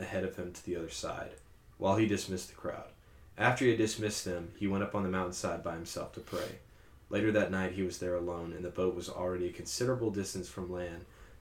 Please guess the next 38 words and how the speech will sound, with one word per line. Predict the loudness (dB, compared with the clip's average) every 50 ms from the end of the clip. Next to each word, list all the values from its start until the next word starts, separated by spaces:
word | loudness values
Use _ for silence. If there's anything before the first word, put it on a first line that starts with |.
| -10 0 4
buffeted | 4 4 6 4 4 2 2 2 0
by | -2 -2
the | 0 0
waves | 2 2 2 2 2 0 -2 -4
because | -8 -12 -10 -10 -8 -8 -6
the | -6 -4
wind | -4 -2 -4 -4 -4 -4
was | -6 -6 -6
against | -8 -8 -10 -10 -10 -12 -12 -14
it." | -14 -16 -18 -20 -20 -20 -20 -20 -20 -20 -20 -20 -20 -20 -20 -10 -8 -6 -6 -6 -6 -10 -12 -16
<clears throat> | -20 -14 -10
Shortly | -2 4 6 6 8 8 8 8 8
after, | 8 8 6 4 2 0 0 -4 -10 -14 -18 -20 -18 -12
sorry, | -6 -2 -2 0 0 0
shortly | 2 4 4 6 6 4
before | 2 0 0 0 2 2
dawn, | 4 4 4 4 4 2 2
Jesus | 0 0 -2 -2 -2 -2
went | -2 -2 -2
out | -2 -4 -6 -8
to | -10 -12
them, | -12 -12 -12 -14 -18 -20 -20 -20 -20 -20 -20 -20 -18 -18 -18 -20 -20 -18 -10 -2
walking | 2 4 4 4 2 0 -4 -4
on | -4 -4
the | -6 -6
lake. | -6 -6 -8 -10 -14 -18 -18 -16 -16 -14 -16 -16 -18 -20 -20 -12 -4
When | -2 0
the | 2
disciples | 2 2 4 4 4 4 4 2 2 4
saw | 6 6 6 6
him | 4 4 2
walking | 4 2 2 2 0 -4 -2
on | -2
the | -2
lake, | -2 -4 -4 -4 -4
they | -4
were | -4 -4
terrified. | -4 -4 -2 0 0 -2 -2 -4 -8 -8 -8 -8